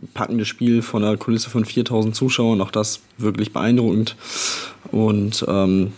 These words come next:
ja, dementsprechend, äh, glaub ich, sind da die beiden besten Teams des Turniers auch im Finale gewesen.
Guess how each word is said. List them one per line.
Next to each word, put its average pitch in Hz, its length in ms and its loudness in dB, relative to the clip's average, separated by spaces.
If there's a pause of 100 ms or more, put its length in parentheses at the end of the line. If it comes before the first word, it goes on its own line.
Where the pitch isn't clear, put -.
ja, 117 160 0 (160)
dementsprechend, 95 960 -4 (200)
äh, 117 160 -6
glaub 98 240 2
ich, 104 200 -2 (200)
sind 107 220 0
da 107 100 2
die 98 100 -2
beiden 107 600 2
besten 107 300 0
Teams 113 240 -4
des 104 120 -4
Turniers 107 320 2
auch 98 120 0
im 113 80 -2
Finale 107 360 2
gewesen. 117 480 2